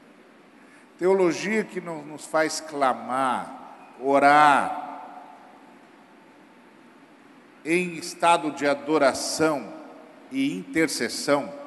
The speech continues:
não serve. Não é com o meu nem com o seu braço, mas com o braço de Deus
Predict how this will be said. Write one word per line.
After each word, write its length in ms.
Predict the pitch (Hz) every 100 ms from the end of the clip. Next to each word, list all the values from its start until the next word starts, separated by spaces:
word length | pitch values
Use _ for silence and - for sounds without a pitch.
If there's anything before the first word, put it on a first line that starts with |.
| - - - - - - - - - -
não 140 | 151
serve. 480 | - 185 165 - - - - - - - - - - - - - - - - - - -
Não 180 | 113 135
é 100 | 151
com 280 | - 147 143
o 80 | 135
meu 380 | 147 156 151 - 127
nem 120 | 131
com 200 | 120 123
o 40 |
seu 240 | - 143 127
braço, 560 | 110 120 110 - - - - - - - - - - - - - - - - - - - - - - - - - - - - - - - - - - - 98
mas 300 | 110 104 -
com 400 | - 123 123 123
o 320 | - - 113 101
braço 420 | 117 123 - 127
de 120 | 98 101
Deus 220 | 90